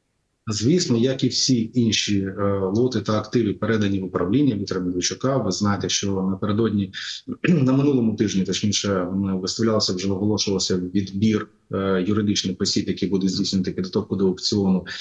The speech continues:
інших лотів, таких як годинники Віктора Медведчука, е,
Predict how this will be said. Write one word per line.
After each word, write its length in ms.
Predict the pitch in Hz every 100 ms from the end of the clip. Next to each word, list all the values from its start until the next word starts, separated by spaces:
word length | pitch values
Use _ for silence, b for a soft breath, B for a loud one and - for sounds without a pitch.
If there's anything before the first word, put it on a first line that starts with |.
| B -
інших 400 | 139 156 139 -
лотів, 280 | 123 113
таких 320 | - 110 92 92
як 140 | 85 87
годинники 500 | 98 123 143 135 131
Віктора 280 | 120 113 104
Медведчука, 840 | 98 95 - 95 101 95 92 90 B B
е, 40 | -